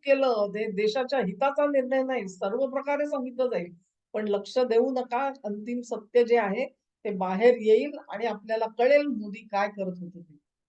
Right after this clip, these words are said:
आपल्या हिताचं करत होते. हा व्हिडिओ तुम्हाला आवडला असेल अशी आशा करते. तुम्हाला आवडला असेल तर ही लिंक शेअर करा, व्हिडिओला लाईक करा, चॅनेलला सबस्क्राईब करा आणि सहकार्य तुमचं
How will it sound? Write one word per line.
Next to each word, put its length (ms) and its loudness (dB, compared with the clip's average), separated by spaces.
आपल्या 300 -4
हिताचं 400 -4
करत 300 -8
होते. 200 -12
हा 300 -4
व्हिडिओ 320 2
तुम्हाला 320 -6
आवडला 400 0
असेल 260 -2
अशी 180 -6
आशा 320 -6
करते. 320 -4
तुम्हाला 320 -6
आवडला 380 -4
असेल 320 -6
तर 440 -6
ही 140 0
लिंक 220 -2
शेअर 300 2
करा, 260 2
व्हिडिओला 440 2
लाईक 380 -2
करा, 240 -2
चॅनेलला 460 -6
सबस्क्राईब 640 -2
करा 180 -4
आणि 160 -4
सहकार्य 560 0
तुमचं 460 -4